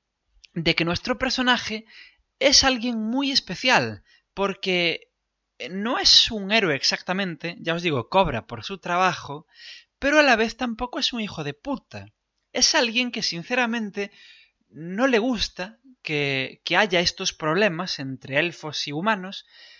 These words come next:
pero que él no siente que va con él, porque él no es un elfo, claramente, y aunque es un humano, mucha gente reniega de él porque es un mutante.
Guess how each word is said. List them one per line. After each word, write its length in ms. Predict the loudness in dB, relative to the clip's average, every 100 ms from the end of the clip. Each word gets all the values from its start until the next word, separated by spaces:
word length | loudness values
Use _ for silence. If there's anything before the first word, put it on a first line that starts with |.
| _ _
pero 300 | -2 -2 -2 -4
que 360 | -2 -4 -6 _
él 260 | -2 0 0
no 120 | 6
siente 760 | 6 6 4 2 -6 -10 -12 -6
que 120 | -2
va 180 | -2 -2
con 200 | -2 0
él, 320 | -2 -4 -10 _ _
porque 280 | -6 -4 0
él 100 | 0
no 80 | 0
es 160 | 0 0
un 120 | 2
elfo, 420 | 0 -2 -12 -14
claramente, 800 | 0 0 2 -2 -6 -8 -10 -12 _ _ _ _
y 120 | 2
aunque 380 | 2 2 0 0
es 180 | 0 -2
un 140 | -4
humano, 560 | -2 2 2 0 -6 -10 _ -20 -20 _
mucha 360 | -4 -2 -2
gente 440 | -2 -2 -2 -2 -2
reniega 560 | -2 -2 0 0 0 0
de 180 | 0
él 220 | 0 -4 -10 -20 _
porque 300 | -4 -2 0
es 180 | 0 0
un 160 | -2
mutante. 760 | -2 0 0 2 0 -6 -10 -12